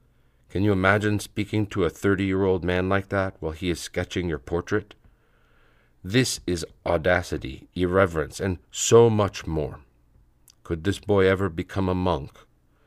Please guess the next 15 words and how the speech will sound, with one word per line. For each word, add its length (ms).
When 200
mothers 400
do 120
not 280
take 320
care 260
of 100
their 100
children, 480
this 180
is 120
how 120
they 140
turn 240
out. 340